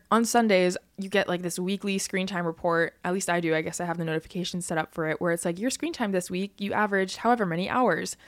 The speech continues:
That used to be six to seven hours for me weekly. And it was like that for so long. And now it has been cut in half. Like, my screen time varies from two to three and a half hours, which is crazy for me because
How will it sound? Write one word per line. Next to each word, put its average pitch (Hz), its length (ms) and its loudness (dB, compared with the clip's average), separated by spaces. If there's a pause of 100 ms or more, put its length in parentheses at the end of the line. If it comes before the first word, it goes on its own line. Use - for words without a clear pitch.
(400)
That 214 420 4
used 208 300 -2
to 233 100 -4
be 196 300 -2
six - 460 -4
to 277 120 -2
seven 190 320 2
hours 170 360 2
for - 120 -4
me 165 280 -2 (220)
weekly. 180 680 -2
And 175 100 -2
it 170 80 0
was 185 140 -4
like 170 200 -4
that 196 260 2
for 180 500 4 (320)
so - 420 2
long. 220 500 4 (380)
And 214 200 4
now 196 520 6 (380)
it 240 80 8
has 254 120 8
been 208 180 4
cut 226 180 2
in 190 80 2
half. 196 240 2
Like, 165 200 -2 (100)
my 185 280 4
screen 185 280 -4
time 226 320 2
varies 175 340 4
from 170 480 0 (140)
two 254 720 6
to 208 340 -2
three 196 420 0
and 185 80 2
a 175 60 2
half 170 300 -2
hours, - 600 2
which 220 240 2
is 233 200 -2
crazy 196 680 0
for 180 160 -2
me 165 280 -4
because 180 640 0